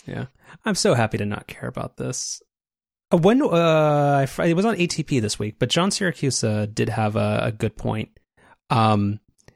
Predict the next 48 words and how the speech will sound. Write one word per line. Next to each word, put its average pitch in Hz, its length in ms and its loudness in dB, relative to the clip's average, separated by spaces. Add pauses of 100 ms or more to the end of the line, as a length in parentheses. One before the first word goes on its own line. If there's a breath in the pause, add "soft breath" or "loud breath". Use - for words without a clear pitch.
(100)
and, 180 100 4
like, 170 120 4
the 175 80 0
people 170 240 -2
were 135 80 4
talking 117 140 2
about 107 240 0
just 113 120 -4
the - 80 -14
fact, 107 300 -4
like, 107 160 -4
just - 240 -4
the 110 120 0
gratuitous 107 440 -2
violence 104 360 -4
and, 113 160 -2
and 135 140 2
the 113 60 2
problems 113 420 0
with 131 140 -4
the 127 60 -2
show 131 360 2
or 131 220 2
the 117 80 2
reasons 117 280 2
why 110 120 2
somebody 113 280 0
might 107 200 -2
not 104 160 -4
like 107 240 -2
it. - 240 -2 (520 soft breath)
But 135 120 2
John 190 180 4
was 208 140 2
saying 175 160 4
it'd 165 80 2
be 139 80 2
cool 139 320 2
if - 80 -8
they 120 120 2
ever 117 180 2
did, 110 260 0
like, 107 120 -2
a 120 60 -4
cable 113 380 0
version 139 320 0
of 143 100 0
it 156 160 -2